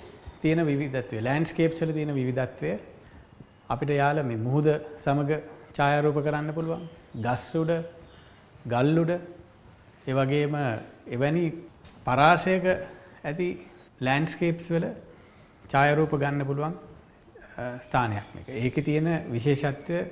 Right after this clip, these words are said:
සංචාරකයන්ට කියලා දෙන්න තමයි මේ වෝල් එක අපි ඩිසයින් කරලා තියෙන්නේ. මෙම දසුන් පෙළෙන් දක්වන්නේ මේටිං සීක්වන්ස් එකක්. මෙම, අ, පිරිමි කොටියා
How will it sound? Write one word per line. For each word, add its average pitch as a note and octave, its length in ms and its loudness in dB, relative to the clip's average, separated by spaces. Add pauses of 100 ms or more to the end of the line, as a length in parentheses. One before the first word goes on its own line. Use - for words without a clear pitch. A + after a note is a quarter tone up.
සංචාරකයන්ට C3+ 760 -2
කියලා B2+ 200 -6
දෙන්න B2 160 -6
තමයි C#3 240 -6
මේ C#3 200 -4 (720)
වෝල් A#2+ 300 -2
එක B2+ 100 -4
අපි C#3+ 220 -2 (100)
ඩිසයින් G#2 400 -8
කරලා F2+ 220 -10
තියෙන්නේ. D#2 360 -18 (1160)
මෙම B2+ 240 0
දසුන් D3+ 320 2
පෙළෙන් D3 300 0
දක්වන්නේ C#3+ 500 0 (220)
මේටිං D3+ 420 0
සීක්වන්ස් B2 520 -2
එකක්. G2 100 -6 (1000)
මෙම, C3 200 0
අ, - 1200 -4
පිරිමි D3+ 380 0
කොටියා D#3+ 400 2